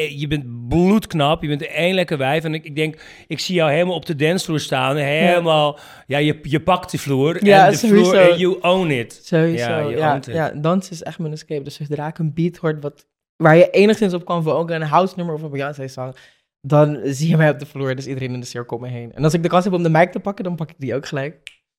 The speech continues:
Speaker 2: Ja, ja.
Speaker 1: Nou, en hoe? Ja, je pakt hem ook <laughs> inderdaad.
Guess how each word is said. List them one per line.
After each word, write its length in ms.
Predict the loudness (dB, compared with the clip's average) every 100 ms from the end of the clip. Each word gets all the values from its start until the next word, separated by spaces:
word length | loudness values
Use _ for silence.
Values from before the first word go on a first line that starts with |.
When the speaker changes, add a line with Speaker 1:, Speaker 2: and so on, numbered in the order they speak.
| -20 _ _
Speaker 2:
Ja, 280 | -8 -8 -10 _ _
ja. 160 | -8
Speaker 1:
Nou, 320 | -6 -4 -6 -8 _ _ _ _
en 160 | -6 -4
hoe? 260 | -4 -4 -6 -2
Ja, 160 | 0
je 140 | 2 2
pakt 220 | 2 -2
hem 120 | -2
ook 180 | -2 -2
<laughs> 40 |
inderdaad. 460 | -10 -6 -6 -8 -12